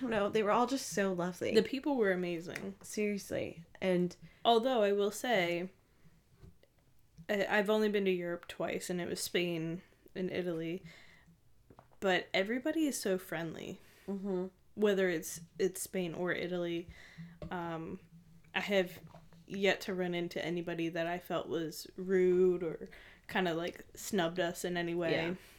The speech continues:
Speaker 2: So just be open to that and, like, just know that, like, people are generally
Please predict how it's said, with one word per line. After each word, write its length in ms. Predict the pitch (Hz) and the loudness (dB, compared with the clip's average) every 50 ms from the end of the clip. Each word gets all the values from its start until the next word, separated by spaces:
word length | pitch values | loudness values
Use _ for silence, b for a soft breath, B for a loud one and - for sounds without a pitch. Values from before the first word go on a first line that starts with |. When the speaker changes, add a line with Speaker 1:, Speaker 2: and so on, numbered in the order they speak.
| B B B | B B B
Speaker 2:
So 380 | - - 196 180 175 170 175 185 B B B B B B B B B B B - - - - - - - - - - 226 | -4 -2 2 2 2 2 0 -2 B B B B B B B B B B B -20 -20 -20 -20 -20 -20 -14 -14 -10 -4 0
just 200 | 233 254 254 - | 0 0 2 2
be 140 | 285 214 180 | 4 4 4
open 280 | 180 180 - 196 202 214 | 4 4 2 0 0 2
to 100 | - 220 | 2 2
that 280 | 220 220 233 226 - | 2 4 2 2 2
and, 140 | - 196 196 | 0 0 0
like, 200 | 185 180 180 - | 0 -2 -2 -2
just 180 | - 185 185 - | -2 -2 0 2
know 160 | 190 185 185 185 | 2 2 4 2
that, 200 | 180 175 - - | 2 0 0 -2
like, 180 | 170 170 - | -2 -4 -4
people 300 | - - 208 196 - 185 | -4 -4 -4 -2 0 -2
are 60 | 175 | -2
generally 800 | 175 - 180 175 175 175 180 180 175 175 170 170 165 156 185 - | -2 -2 -4 -4 -4 -4 -4 -4 -2 -2 0 0 0 -2 -2 -6